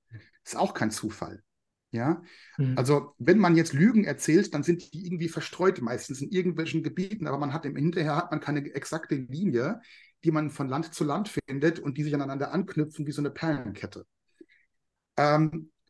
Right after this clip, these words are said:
Speaker 1: und das sind nur so kleine Indizien, wo wir dann da sitzen und sagen,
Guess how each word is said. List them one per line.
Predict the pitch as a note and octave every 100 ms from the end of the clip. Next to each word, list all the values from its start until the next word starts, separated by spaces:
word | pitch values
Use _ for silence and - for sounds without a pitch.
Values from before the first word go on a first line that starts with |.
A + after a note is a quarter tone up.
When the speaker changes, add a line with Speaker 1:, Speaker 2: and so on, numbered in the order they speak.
| -
Speaker 1:
und | D#3
das |
sind | A#3+ A#3
nur |
so | F#3+
kleine | G3 - E3 G#3+ A3+
Indizien, | G#3+ E3+ F3 A3 G3
wo | E3+
wir | E3
dann | D#3+ E3 -
da | D#3+
sitzen | D3 G3+ -
und | F3
sagen, | D3+ D3